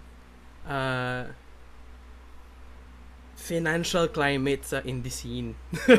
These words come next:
<laughs> Na hindi pala lahat ng starting, ah, bands would get paid agad-agad.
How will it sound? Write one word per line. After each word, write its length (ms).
<laughs> 920
Na 260
hindi 320
pala 180
lahat 380
ng 320
starting, 960
ah, 340
bands 1040
would 220
get 160
paid 300
agad-agad. 680